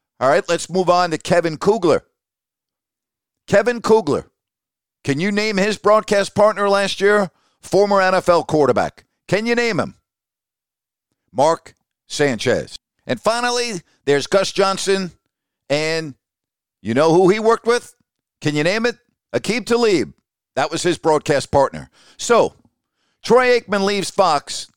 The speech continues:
signs a humongous deal to go to E S P N, and then they lure Joe Buck to leave Fox to be the play-by-play announcer on Monday Night Football.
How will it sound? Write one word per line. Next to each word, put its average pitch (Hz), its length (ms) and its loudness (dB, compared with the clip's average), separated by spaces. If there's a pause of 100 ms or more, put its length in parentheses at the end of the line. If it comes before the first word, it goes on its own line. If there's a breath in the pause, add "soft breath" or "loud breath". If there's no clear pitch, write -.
(140)
signs 185 400 -2
a 165 120 2
humongous 180 680 -4
deal 156 480 0 (380)
to 170 120 -2
go 180 140 4
to 175 180 -2
E 180 120 0
S 165 160 -2
P 165 180 -4
N, 208 140 -2
and 233 120 -2
then 233 140 0
they 220 160 -2
lure 180 420 2 (200)
Joe 175 240 2
Buck 165 280 0
to 156 100 -2
leave 156 200 -2
Fox - 500 -4 (460)
to 160 80 -2
be 143 380 -2 (560)
the 139 100 0
play-by-play 147 640 2
announcer 131 520 -2 (460)
on 151 140 0
Monday 139 320 -2
Night 151 200 -2
Football. 135 520 0